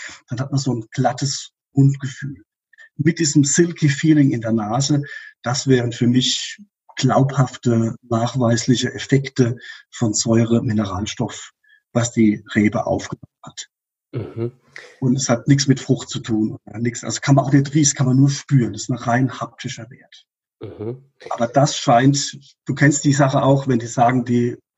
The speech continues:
Speaker 1: äh, ja, dieser Druck auf der Zunge, oh, geil, der hat da richtig was zu, zu bieten, der Wein, ja. Das sind die Effekte, die die Haptik machen.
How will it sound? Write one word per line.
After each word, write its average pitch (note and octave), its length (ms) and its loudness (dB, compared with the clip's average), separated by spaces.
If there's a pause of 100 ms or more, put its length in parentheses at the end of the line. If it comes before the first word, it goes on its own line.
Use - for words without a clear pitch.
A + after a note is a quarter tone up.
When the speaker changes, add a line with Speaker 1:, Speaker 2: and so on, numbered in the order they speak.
(120)
Speaker 1:
äh, G#2 280 -8 (880)
ja, A#2 160 -2
dieser A#2 260 -4
Druck - 240 -6
auf C#3 140 -4
der C#3+ 140 -6
Zunge, D3 340 4
oh, - 380 -12
geil, B2 360 -6
der C#3 180 -2
hat C#3+ 120 -2
da C#3+ 120 2
richtig D3 360 -2
was C#3+ 260 2
zu, D3+ 180 0 (120)
zu D#3 160 0
bieten, E3+ 320 -2
der C3+ 180 2
Wein, B2+ 280 2
ja. C#3 160 4 (640)
Das - 200 -2
sind C#3 140 6
die A#2+ 100 -4
Effekte, C3 440 -2
die A#2+ 140 -14
die G#2 140 -10
Haptik - 360 -14
machen. C#3 140 -6